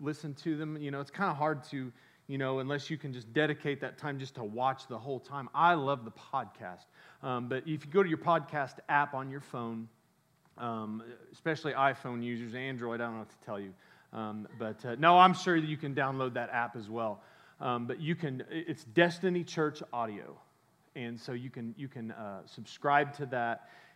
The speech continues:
And every time that there, if you turn notifications on, every time that there's a new message, it will pop up to, uh, to where you can listen to that. So wanted to make you aware of that. Speaking of summer, how many of you like to grill?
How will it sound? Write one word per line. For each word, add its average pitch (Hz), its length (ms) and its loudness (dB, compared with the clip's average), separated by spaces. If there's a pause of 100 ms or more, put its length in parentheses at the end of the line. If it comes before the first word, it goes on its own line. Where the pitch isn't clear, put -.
And 110 120 -4
every 120 180 -2
time 123 340 -4
that 113 180 -6
there, 120 180 -4
if 117 140 -8
you - 80 -20
turn 135 180 -6
notifications 120 640 -6
on, 113 160 -4
every 117 160 -4
time 120 300 -8
that 113 160 -8
there's 113 160 -6
a 113 40 -6
new 107 140 -4
message, 113 480 -6
it 104 100 -8
will 95 100 -12
pop 110 360 -6
up 110 280 -10
to, 107 220 -10
uh, 101 200 -8 (100)
to 117 80 -14
where 107 180 -8
you 107 180 -8
can 101 260 -12
listen 101 280 -12 (100)
to 104 60 -18
that. 98 220 -12
So 98 240 -14 (360)
wanted 196 260 8
to 190 60 8
make 180 280 4
you 175 180 2
aware 135 580 0 (320)
of 120 260 -4
that. 123 320 6
Speaking 262 440 4
of 226 120 6
summer, 233 340 6
how 220 160 10
many 254 120 6
of 226 40 2
you 233 120 4
like 226 200 8
to 185 80 0
grill? 165 480 6